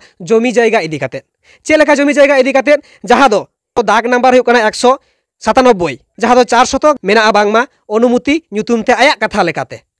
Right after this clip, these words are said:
ᱥᱟᱶᱛᱟ ᱮᱵᱷᱮᱱ ᱫᱚ ᱦᱟᱸᱜ ᱵᱟᱭ ᱢᱮᱱ ᱠᱟᱱᱟ, ᱡᱟᱦᱟᱸ ᱫᱚ ᱱᱩᱭ ᱦᱚᱨᱤᱫᱟᱥ ᱠᱤᱥᱠᱩᱣᱟᱜ ᱠᱟᱛᱷᱟ ᱞᱮᱠᱟᱛᱮ᱾ ᱟᱫᱚ ᱱᱚᱣᱟ ᱨᱮ ᱢᱤᱫᱴᱮᱱ ᱟᱹᱲᱤ ᱢᱮᱱᱟᱜᱼᱟ, ᱡᱟᱦᱟᱸ ᱟᱹᱲᱤ ᱫᱚ, ᱮ,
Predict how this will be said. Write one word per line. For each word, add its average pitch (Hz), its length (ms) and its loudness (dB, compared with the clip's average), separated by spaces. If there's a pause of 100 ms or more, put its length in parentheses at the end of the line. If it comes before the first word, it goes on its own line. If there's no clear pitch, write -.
(240)
ᱥᱟᱶᱛᱟ 240 260 0
ᱮᱵᱷᱮᱱ 247 160 2
ᱫᱚ 247 60 0
ᱦᱟᱸᱜ 254 80 0
ᱵᱟᱭ 208 180 2
ᱢᱮᱱ 214 140 0
ᱠᱟᱱᱟ, 247 220 -2 (260)
ᱡᱟᱦᱟᱸ 185 200 0
ᱫᱚ 208 60 0
ᱱᱩᱭ 208 280 2 (400)
ᱦᱚᱨᱤᱫᱟᱥ 240 380 2
ᱠᱤᱥᱠᱩᱣᱟᱜ 202 360 -4
ᱠᱟᱛᱷᱟ - 160 -4
ᱞᱮᱠᱟᱛᱮ᱾ 135 340 -6 (580)
ᱟᱫᱚ 240 200 2
ᱱᱚᱣᱟ 254 220 4
ᱨᱮ 294 80 2
ᱢᱤᱫᱴᱮᱱ 311 220 0 (120)
ᱟᱹᱲᱤ 247 300 0
ᱢᱮᱱᱟᱜᱼᱟ, 196 360 0 (400)
ᱡᱟᱦᱟᱸ 233 320 2
ᱟᱹᱲᱤ 269 180 4
ᱫᱚ, 254 180 4 (340)
ᱮ, 214 80 -2